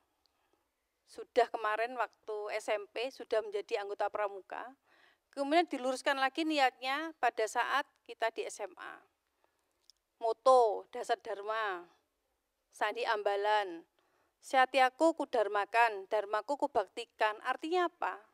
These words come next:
Kita harus melewati masa ini, harus menambah wawasan,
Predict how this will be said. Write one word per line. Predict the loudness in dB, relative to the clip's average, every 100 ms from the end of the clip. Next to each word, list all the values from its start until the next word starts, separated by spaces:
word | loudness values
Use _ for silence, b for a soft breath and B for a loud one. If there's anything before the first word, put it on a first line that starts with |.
| _ _ _ _ _ _ _ _ _ _ _
Kita | -10 8 8
harus | 8 8 8 6 0
melewati | 2 4 6 4 2 -6 -6
masa | -4 -4 0 0
ini, | 0 -8 -10 -8 -8 -10 b b b b
harus | 4 6 4 -4
menambah | -2 2 6 6
wawasan, | 8 10 10 8 2 -2 -2 -2 -6